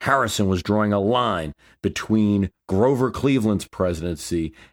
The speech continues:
and the nineteenth century Democratic Party and their contribution to civil service reform. Mister Chairman, as your investigation has demonstrated, oil has become the open sesame of power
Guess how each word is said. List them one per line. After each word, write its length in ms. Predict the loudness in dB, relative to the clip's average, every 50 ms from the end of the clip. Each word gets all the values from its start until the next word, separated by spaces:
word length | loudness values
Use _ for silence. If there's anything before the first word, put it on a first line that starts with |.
| _ _
and 280 | -2 0 2 2 2 2
the 80 | 2 2
nineteenth 580 | 4 2 4 2 2 0 0 -2 -2 -2 -2
century 480 | 0 0 0 0 0 0 2 2 2 2
Democratic 640 | 0 0 0 0 0 -2 -2 -2 -2 -2 -2 -4
Party 500 | -4 -2 -2 0 0 0 0 -2 -2 -6 -8 -14 -10
and 100 | -6 -2
their 120 | -2 -2 -2
contribution 680 | -2 -4 -2 0 0 0 0 0 0 0 0 0 0 -2
to 60 | -2
civil 300 | -2 0 0 0 0 -2
service 460 | -2 -2 -2 0 0 -2 -4 -6 -6
reform. 400 | -8 -10 -10 -10 -12 -12 -12 -12 -16 -20 _ _ _ _
Mister 460 | 2 4 4 4 2 2 2 2 2
Chairman, 640 | 2 0 0 0 0 2 0 0 0 -2 -4 -6 -10 _ _ _ _ _ _ _ _
as 220 | 0 0 2 2 0
your 460 | 0 2 2 4 4 4 4 2 2
investigation 880 | 0 0 0 0 0 0 0 -2 -4 -2 0 0 0 0 0 0 0
has 240 | 2 2 2 0 0
demonstrated, 880 | -2 0 0 2 2 2 2 0 -2 -2 -2 0 0 2 2 0 -2 -4 _ _ _ _ _ _ _ _ 4
oil 480 | 4 6 6 4 4 2 2 0 0
has 280 | 0 0 0 0 -2 0
become 640 | 0 0 0 0 0 0 0 0 2 0 0 -2 0
the 180 | 0 0 0 0 0 2
open 380 | 2 2 2 2 2 0 0
sesame 600 | 0 0 0 2 2 2 2 2 2 2 4 4 4
of 240 | 2 0 -2 -6
power 600 | -12 -6 -2 0 2 2 2 2 0 0 -2 -4